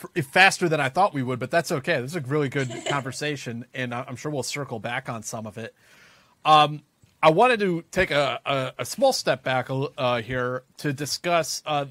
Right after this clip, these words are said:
Speaker 1: Chinese intelligence services, and I was wondering if you could tell us, I know it's a huge, sprawling apparatus, but if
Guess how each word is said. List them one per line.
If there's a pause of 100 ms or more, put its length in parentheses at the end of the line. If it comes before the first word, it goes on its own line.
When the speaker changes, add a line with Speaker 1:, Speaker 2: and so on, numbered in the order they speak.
(160)
Speaker 1:
Chinese
intelligence
services,
and
I
was
wondering
if
you
could
tell
us, (580)
I
know
it's
a
huge,
sprawling
apparatus,
but (340)
if